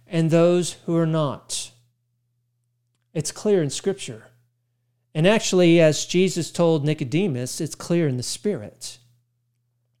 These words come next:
So Peter writes, "We are a chosen generation,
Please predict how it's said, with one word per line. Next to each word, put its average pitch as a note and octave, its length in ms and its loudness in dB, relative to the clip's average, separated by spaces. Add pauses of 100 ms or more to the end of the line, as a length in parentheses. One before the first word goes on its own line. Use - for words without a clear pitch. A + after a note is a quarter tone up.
(460)
So F3 260 2
Peter A#3 360 -2
writes, C3+ 500 -4 (420)
"We G#3 260 4
are B3+ 340 6
a F3 100 0
chosen D3 500 2
generation, A#2+ 840 -2